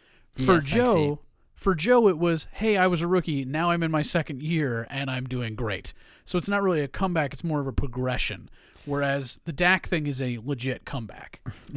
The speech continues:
Speaker 2: <laughs> I'm surprised that you didn't go with your guy Dak, but you went with the correct one, Joe Burrow. So I like, yeah, I'm,
Speaker 1: I,
Speaker 2: I'm
Speaker 1: I
Speaker 2: with
Speaker 1: gotta
Speaker 2: you.
Speaker 1: go with the guy in the, who had a major knee injury and is now in the Super Bowl. I think that's pretty fucking good.
Speaker 2: Yeah,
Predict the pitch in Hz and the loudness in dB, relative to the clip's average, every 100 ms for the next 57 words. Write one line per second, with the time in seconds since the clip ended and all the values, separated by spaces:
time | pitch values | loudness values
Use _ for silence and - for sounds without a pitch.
0 | - - 139 - 131 135 135 135 139 127 | -12 -8 -10 -10 -14 -4 0 4 4 8
1 | 147 139 123 127 113 143 127 120 - 120 | 8 8 2 0 4 4 4 -2 0 -2
2 | 113 107 104 104 110 104 110 131 120 113 | 0 -2 -4 -6 -4 -2 2 2 2 0
3 | 110 110 104 98 - - 101 110 110 104 | -2 -4 -6 -8 -10 -8 -8 -6 -6 -6
4 | 104 101 135 - 190 165 160 143 147 143 | -6 -6 -2 4 4 4 0 2 4 2
5 | 175 180 98 - 113 117 135 143 - 208 | 2 -2 -2 -4 -2 -2 -2 -4 2 2
6 | 110 - - 147 156 165 180 277 294 285 | 2 0 0 0 2 4 6 8 6 6
7 | 302 269 254 285 277 262 208 208 226 175 | 2 2 2 4 4 0 2 2 2 2
8 | 190 226 208 208 196 190 196 196 175 185 | 2 2 4 2 0 -2 0 0 0 2
9 | 175 160 170 170 165 156 175 165 123 117 | 0 0 -2 -2 -2 -2 0 2 0 0
10 | 110 123 143 139 - 139 131 - - - | -2 -4 -6 -6 -4 -4 -2 -4 -4 -6
11 | - 123 131 127 110 | -8 -2 0 0 -4